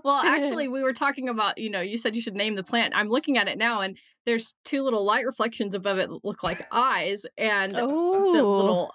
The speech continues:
Speaker 1: eyebrows at the top. I mean, you've really got a good thing going
Speaker 2: It's a whole
Speaker 1: here.
Speaker 2: character.
Speaker 1: Lean
Speaker 3: Yeah,
Speaker 1: into
Speaker 3: I,
Speaker 1: it.
Speaker 3: I, I
Speaker 2: Yeah.
Speaker 3: like, I like how this is going already. Just, uh,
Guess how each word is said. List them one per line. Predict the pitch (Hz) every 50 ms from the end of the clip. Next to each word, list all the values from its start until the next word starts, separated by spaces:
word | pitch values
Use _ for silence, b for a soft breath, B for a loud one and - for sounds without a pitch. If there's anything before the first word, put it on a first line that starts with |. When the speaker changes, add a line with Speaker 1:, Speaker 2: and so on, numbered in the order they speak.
| - _ -
Speaker 1:
eyebrows | - 196 208 214 214 220 214 233 233
at | 233 214
the | - -
top. | - - 208 220 269 277 - -
I | - 208
mean, | 214 214 202 196 196 190 -
you've | - 220 214 247
really | 339 381 320 240
got | 226 233 226 208 196
a | 190 - _ - - 180
good | - 226 220 -
thing | 214 175 170
going | 190 285 240
Speaker 2:
It's | 175 359
a |
whole | 320 302 359
Speaker 1:
here. | 381 226
Speaker 2:
character. | - 269 262 240 - - 196 180 175 180 180 165 _ _ -
Speaker 1:
Lean | 131 127 127
Speaker 3:
Yeah, | 120 113 107
Speaker 1:
into | 98 98 - 117
Speaker 3:
I, | 123 - 127 120
Speaker 1:
it. | 120 - _ _ _ -
Speaker 3:
I, | - 143 151
I | - 147 147
Speaker 2:
Yeah. | 156 156 175 175
Speaker 3:
like, | 160 - -
I | 147 143
like | 139 139 151 151 147
how | 165 156
this | 143 139
is | 131 123
going | 123 131 127 120
already. | 117 117 117 117 113 107 101 95
Just, | 104 113 - - - 76
uh, | 104 113 104